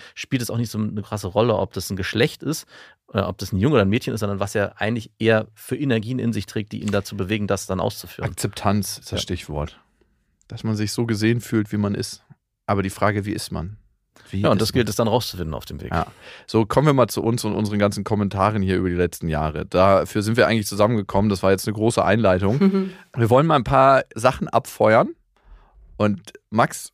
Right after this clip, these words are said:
Speaker 2: machst du das?
Speaker 1: Genau, ich würde das einmal machen.
Speaker 2: Wir haben ja über die letzten, ja, fast acht Jahre jetzt so den ein oder anderen Kommentar rausgehauen, der vielleicht für manche Menschen etwas grenzwertig ist.
Speaker 1: <laughs>
Speaker 2: Das Leben ist eine Entwicklung.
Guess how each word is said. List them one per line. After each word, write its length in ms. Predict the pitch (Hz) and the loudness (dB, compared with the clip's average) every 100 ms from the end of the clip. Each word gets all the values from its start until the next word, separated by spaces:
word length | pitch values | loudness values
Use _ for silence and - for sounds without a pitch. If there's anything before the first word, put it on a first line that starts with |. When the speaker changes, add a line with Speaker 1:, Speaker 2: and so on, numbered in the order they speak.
| _ | _
Speaker 2:
machst 300 | 110 117 - | -2 -2 -2
du 60 | 156 | -2
das? 260 | 349 - - - - | -2 -4 -12 -20 -4
Speaker 1:
Genau, 240 | 131 95 - | 2 2 2
ich 120 | 104 | -4
würde 160 | 120 | -4
das 60 | 120 | 0
einmal 120 | 117 107 | 2 2
machen. 260 | 131 147 - - | 0 -4 -8 2
Speaker 2:
Wir 160 | 131 | 4
haben 140 | 151 208 | 6 6
ja 160 | 185 | 6
über 200 | - 127 | 6 6
die 100 | 113 | 6
letzten, 640 | 113 127 - 123 113 107 92 - | 4 2 0 0 2 2 0 0
ja, 160 | 123 | 0
fast 400 | 156 - 151 - | 0 -2 -4 -2
acht 240 | 117 - - | -4 -2 2
Jahre 280 | 104 143 | 2 2
jetzt 280 | 107 113 - | 2 0 0
so 260 | 113 110 104 | 2 4 4
den 220 | - 107 | 2 -2
ein 180 | - 123 | 0 2
oder 160 | 143 131 | 2 2
anderen 220 | 127 120 | 2 0
Kommentar 600 | - 120 104 117 120 127 117 | 0 0 0 2 4 4 4
rausgehauen, 600 | 120 - 117 120 120 127 - - | 2 2 -2 2 2 0 -8 -2
der 80 | 135 | 0
vielleicht 260 | 208 262 - | 2 0 0
für 120 | 165 | 2
manche 320 | 170 220 208 | 2 2 -2
Menschen 500 | 135 139 - 135 127 | -2 -2 -4 -6 -6
etwas 260 | - 131 131 | -2 0 2
grenzwertig 640 | - 135 - 98 95 - | 2 0 2 2 2 -2
ist. 280 | 135 190 - | -2 -2 -6
Speaker 1:
<laughs> 60 | - - 247 240 190 185 - _ _ - - 180 - | -18 -14 -12 -12 -12 -16 -20 _ _ -4 2 4 6
Speaker 2:
Das 180 | 156 113 | 4 6
Leben 220 | 147 156 | 6 6
ist 120 | 139 | 4
eine 140 | 120 127 | 4 2
Entwicklung. 440 | 117 110 - 82 | 2 0 -4 -6